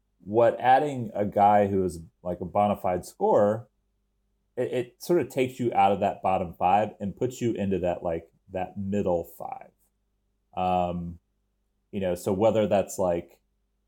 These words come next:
okay, and, and we've talked about this in the past, like, the difference between, you know, in the S E C of being, like, seven and eleven and,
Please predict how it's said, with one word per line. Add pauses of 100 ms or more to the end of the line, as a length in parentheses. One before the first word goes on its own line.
(240)
okay,
and,
and
we've
talked
about
this
in
the
past,
like,
the
difference
between, (640)
you
know,
in
the
S
E
C
of
being,
like, (680)
seven
and
eleven (500)
and,